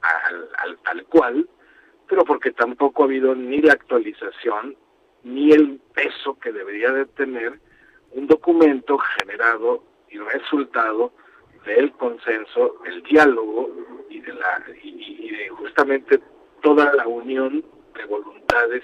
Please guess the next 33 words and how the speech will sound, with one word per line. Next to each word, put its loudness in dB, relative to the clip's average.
y -16
la -2
actualización -8
de -14
los -18
temas -14
médicos. -18
De -12
tal 2
manera 4
que -8
a -2
mí 2
lo 6
que -4
me 0
parece 0
injustificable -6
es -10
que -10
se -6
tome -6
una 0
decisión -8
sin -12
un -18
diálogo -6
previo -4
y -20
que -10
no 0
se 2
ofrezca -2